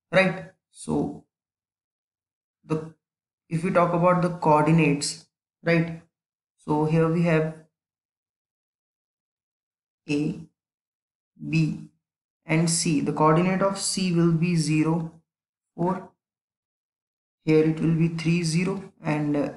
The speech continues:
this will be our origin. So now using the X C M formula, which is equal to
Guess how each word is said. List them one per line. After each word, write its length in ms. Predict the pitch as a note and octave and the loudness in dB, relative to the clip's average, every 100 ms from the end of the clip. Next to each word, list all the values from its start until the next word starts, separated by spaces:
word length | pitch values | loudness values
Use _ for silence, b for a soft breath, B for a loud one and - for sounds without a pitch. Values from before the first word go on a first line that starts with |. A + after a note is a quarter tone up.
| - | -4
this 200 | D#3 E3 | -4 0
will 140 | D#3+ | 0
be 100 | D#3 | 2
our 320 | D#3+ F3 - | 2 2 0
origin. 680 | D#3+ D3+ D#3+ D#3 D3 C#3 - _ _ _ _ | -2 0 0 0 0 -2 -6 _ _ _ _
So 120 | F3+ | -2
now 140 | G3 G3+ | 2 4
using 480 | G#3 F#3 F#3 F#3+ | 4 2 0 0
the 440 | F#3+ F#3+ G#3 - - _ _ _ _ _ _ _ _ _ _ _ _ _ _ _ _ - | 2 2 0 -4 -14 _ _ _ _ _ _ _ _ _ _ _ _ _ _ _ _ -4
X 280 | F3+ F3 | -4 -4
C 240 | - F#3+ F3+ | -6 -2 -2
M 140 | F3+ | -2
formula, 880 | E3+ E3+ D3 D3+ D#3 C#3+ D#3 - - _ _ _ _ _ _ _ _ _ _ _ _ | -4 -2 0 2 2 2 -2 -6 -12 _ _ _ _ _ _ _ _ _ _ _ _
which 200 | - D#3+ | -6 -2
is 120 | F#3+ F3 | 0 -2
equal 320 | E3 F#3 F3 | 0 -2 0
to 400 | E3+ D#3+ D#3+ - | 2 2 -2 -10